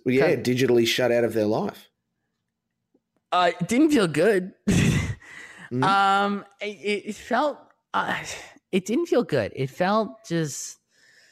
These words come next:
Speaker 2: I don't know. I was, I was bummed. I was bummed for a few days. I'm still, I mean, this, and this, and I'm talking about something that happened fairly recently. I think within, I think this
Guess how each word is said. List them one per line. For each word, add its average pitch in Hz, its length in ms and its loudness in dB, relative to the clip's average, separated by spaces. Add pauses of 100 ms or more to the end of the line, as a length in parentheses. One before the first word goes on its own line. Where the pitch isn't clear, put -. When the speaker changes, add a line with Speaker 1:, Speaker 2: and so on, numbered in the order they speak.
(960)
Speaker 2:
I - 80 -10
don't 147 80 -2
know. 110 100 -4
I 120 120 0
was, 151 240 0
I 170 80 0
was 175 160 2
bummed. 165 360 -2
I 185 120 0
was 190 100 2
bummed 240 340 0
for 240 100 2
a 220 40 0
few 208 180 -2
days. 143 440 0
I'm 143 100 -2
still, - 260 -4
I 180 60 -2
mean, 190 340 0
this, 185 200 -2
and 196 200 0
this, 254 160 0
and 196 320 0
I'm 196 140 2
talking 277 180 -2
about 220 120 0
something 175 180 0
that 143 60 0
happened 147 260 -4
fairly 127 280 0
recently. 104 440 -4
I 113 60 -8
think 151 160 0
within, 143 240 2
I 127 60 2
think 170 180 0
this - 300 -2